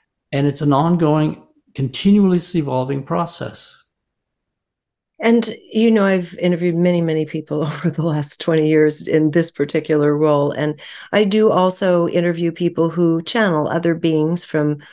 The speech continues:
Speaker 2: other times and spaces. And one thing that has come up repeatedly is that what humanity is moving toward, i-, it's a total overlay with what you're saying, is to this expansive being, this refined being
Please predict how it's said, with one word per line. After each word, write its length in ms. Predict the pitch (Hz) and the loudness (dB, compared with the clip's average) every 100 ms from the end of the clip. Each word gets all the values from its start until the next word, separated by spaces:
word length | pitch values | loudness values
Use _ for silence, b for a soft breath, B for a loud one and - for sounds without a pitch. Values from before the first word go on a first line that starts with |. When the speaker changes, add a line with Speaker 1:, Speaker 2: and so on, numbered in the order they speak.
| B | B
Speaker 2:
other 180 | 180 175 | 0 0
times 380 | 175 165 156 151 | 0 -2 -2 -4
and 120 | 156 | -6
spaces. 600 | - 196 196 - 170 170 | -4 -4 -2 -4 -6 -2
And 160 | 170 | 0
one 180 | 170 165 | 0 -2
thing 280 | 170 185 185 | -2 -2 0
that 220 | 175 - B B B B | -2 -6 B B B B
has 180 | 185 - | -4 -2
come 220 | 190 175 | -2 0
up 160 | 165 | 0
repeatedly 840 | 170 165 - 202 165 151 143 156 160 B B B | -4 -6 -2 -2 -2 -4 -6 -6 -8 B B B
is 160 | 175 | -2
that 160 | 170 160 | 0 0
what 220 | 180 175 | 2 0
humanity 680 | - 185 180 202 208 202 175 | -2 0 2 2 0 0 0
is 180 | 165 165 | 0 0
moving 460 | 175 170 170 156 | 0 0 -2 -4
toward, 440 | 156 - 151 147 147 B B B | -6 -2 0 0 -4 B B B
i-, 60 | 143 | -6
it's 360 | 135 170 170 | 0 2 2
a 60 | 170 | -2
total 400 | - 180 170 160 | -2 0 2 2
overlay 420 | 160 156 151 143 | 0 0 0 0
with 200 | 139 143 | -2 -4
what 160 | 139 - | -4 -4
you're 140 | 143 | -6
saying, 560 | 143 - 147 135 143 143 B B B - | -4 -4 -4 -4 -8 -14 B B B 0
is 360 | 175 165 - - | 2 2 0 -4
to 180 | - 175 | -4 0
this 340 | 175 160 - - - | 0 0 -4 -12 -4
expansive 1120 | 165 160 - - 190 196 208 - 208 202 - _ b b 170 | -4 -4 -8 -2 0 0 0 -2 -2 -2 -8 _ b b -2
being, 440 | 170 175 156 147 151 | 2 4 4 0 0
this 240 | 165 - | -4 -4
refined 720 | 170 165 - 190 226 233 202 | -4 -6 -2 0 2 0 -2
being 480 | 170 143 139 139 160 | -2 -2 -2 -4 -6